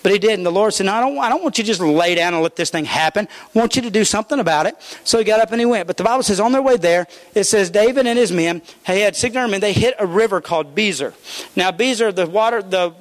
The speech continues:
word Bezer stands for, actually means, is the root word of, uh, cold water,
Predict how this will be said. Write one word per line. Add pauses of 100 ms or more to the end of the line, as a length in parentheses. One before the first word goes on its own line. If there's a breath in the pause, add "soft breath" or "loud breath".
word
Bezer
stands
for, (260 loud breath)
actually
means,
is
the
root
word
of,
uh, (420 loud breath)
cold
water,